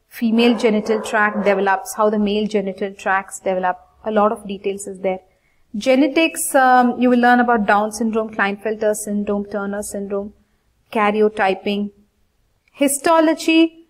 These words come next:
uh, you will read a lot of stuff. How the appendix looks, how the adrenal gland looks,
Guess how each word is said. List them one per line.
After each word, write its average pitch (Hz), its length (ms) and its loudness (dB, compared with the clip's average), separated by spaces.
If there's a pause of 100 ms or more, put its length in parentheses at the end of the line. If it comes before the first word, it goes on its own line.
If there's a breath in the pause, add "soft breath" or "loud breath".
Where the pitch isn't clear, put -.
(480)
uh, 233 400 4
you 240 140 2
will 247 260 4
read 247 460 2
a 220 80 2
lot 226 720 6
of 269 100 2
stuff. - 640 -4 (960)
How 220 220 2
the 220 180 2
appendix 214 720 -2
looks, - 800 -6
how 202 240 0
the 202 480 2
adrenal 208 640 -2
gland 196 560 0
looks, 190 580 -6